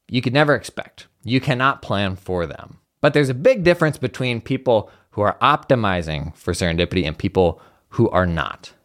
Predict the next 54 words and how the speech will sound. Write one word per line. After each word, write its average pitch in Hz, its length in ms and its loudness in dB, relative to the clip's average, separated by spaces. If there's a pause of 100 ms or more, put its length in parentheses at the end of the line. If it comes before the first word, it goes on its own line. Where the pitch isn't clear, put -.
A 131 60 -18
bunch 202 200 4
of 226 60 -6
my 240 100 4
thoughts 196 300 4
here 185 100 4
came 180 200 0
from 165 160 0
a 143 40 -2
guy 143 160 4
that 139 160 2
wrote 123 160 4
a 120 80 2
book 120 340 -2
called 110 280 -2
The 104 80 0
Luck 95 320 0
Factor. 135 680 -2
I 120 100 0
will 117 120 2
put 120 180 0
a 110 120 2
link 117 380 -4 (420)
to 123 140 0
a 110 60 2
really 127 280 2
cool 131 220 2
interview 113 440 -2
with 107 140 0
him 107 200 -2
in 104 60 -4
the 101 80 -4
show 92 240 -2
notes. 143 600 -2 (200)
Super 180 380 2
encourage 151 420 4
you 139 80 2
to 127 80 2
check 123 300 0
that 110 220 2
out 113 180 4
if 120 120 -4
you 117 80 -4
want 110 160 -2
to 104 60 -2
do 104 160 -4
a 101 60 -2
deeper 101 260 -6
dive 92 280 0
on 113 180 0
this. 127 260 -2
It's 98 120 -14
super 123 340 -4
inspiring 101 640 0